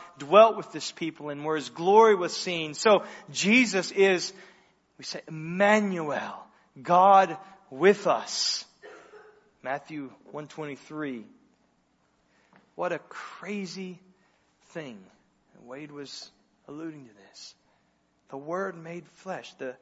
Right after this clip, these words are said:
eternal Word became flesh and actually dwelt among us. What love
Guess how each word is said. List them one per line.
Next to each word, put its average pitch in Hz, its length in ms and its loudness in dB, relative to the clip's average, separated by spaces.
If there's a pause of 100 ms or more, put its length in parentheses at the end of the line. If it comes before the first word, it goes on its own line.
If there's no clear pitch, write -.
eternal 208 440 -12
Word 135 360 -10
became 180 460 -18
flesh - 640 -14 (760)
and 180 100 -18
actually 185 380 -16 (100)
dwelt 202 320 -12
among 107 260 -20 (140)
us. - 240 -20 (1600)
What 190 380 -4 (280)
love 180 640 -8